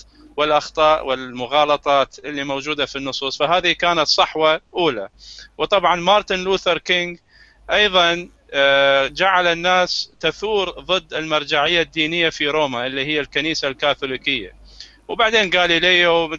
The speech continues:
احنا كنا عارفين القصة، أن مركزية الشمس وليست مركزية الأرض، وإسحاق نيوتن، وشوية شوية تشوف دخلت أوروبا في عصر النهضة ثم العلمانية.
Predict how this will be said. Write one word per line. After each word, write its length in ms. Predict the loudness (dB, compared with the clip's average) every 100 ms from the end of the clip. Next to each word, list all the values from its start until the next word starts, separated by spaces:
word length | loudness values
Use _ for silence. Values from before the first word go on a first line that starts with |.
| -6
احنا 160 | -4
كنا 220 | -4 0 0
عارفين 380 | 0 0 -2
القصة، 640 | -2 -4 -4 0 2 2 2
أن 460 | 0 0 0 0
مركزية 640 | -2 -2 -4 -2 0 0 -2 -6
الشمس 500 | -4 -2 -2 -4 -4
وليست 480 | -2 -2 -2 -4 -4
مركزية 640 | -6 -6 -4 -6 -4 -2 -2
الأرض، 320 | -4 -2 -2 -2 -16 -20 _ _ _ -2
وإسحاق 1000 | 2 4 4 4 2 -2 0 0 0
نيوتن، 440 | -2 -4 -4 -4 -4
وشوية 440 | -4 -4 0 0
شوية 300 | 0 0 0
تشوف 300 | 0 -4 -4
دخلت 420 | -4 -2 -2 -2
أوروبا 360 | -2 -4 -2 -4
في 160 | -4 -2
عصر 360 | -2 -2 -4
النهضة 340 | -4 -4 -2 -4
ثم 280 | -4 -2
العلمانية. 840 | -2 0 -2 -2 -2 -2 -4 -6